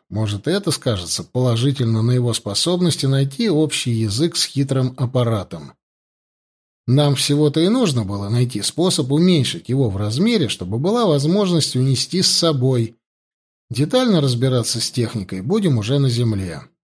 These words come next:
Двадцать минут прошли в напряжённом ожидании. Серёга и Константин в попытке справиться с аппаратом морщили лбы так, что все им сочувствовали.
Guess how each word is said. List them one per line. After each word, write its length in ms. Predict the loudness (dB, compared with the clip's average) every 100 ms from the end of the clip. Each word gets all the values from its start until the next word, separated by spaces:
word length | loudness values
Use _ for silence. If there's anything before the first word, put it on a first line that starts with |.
| _ _ _ _ _ _
Двадцать 520 | -10 -6 -4 -6 -8
минут 320 | -2 0 0 -2
прошли 400 | -6 -4 0 2
в 80 |
напряжённом 720 | 2 0 -4 -2 2 2 2
ожидании. 760 | 2 0 0 -2 -2 -8 -14 -18 _ _ _
Серёга 480 | -10 -2 2 4 2
и 40 |
Константин 600 | 2 -2 0 0 2 0
в 80 | 2
попытке 480 | 0 0 0 0 -2
справиться 640 | -2 0 0 2 0 -2
с 80 | -2
аппаратом 560 | -2 0 2 0 0 0
морщили 640 | 2 2 2 -2 -2 -4
лбы 360 | -4 2 2
так, 380 | 2 2 2 0
что 180 | -4 -8
все 360 | -6 -4 0 0
им 120 | 0
сочувствовали. 1000 | -2 -4 -2 -2 -2 -4 -4 -6 -14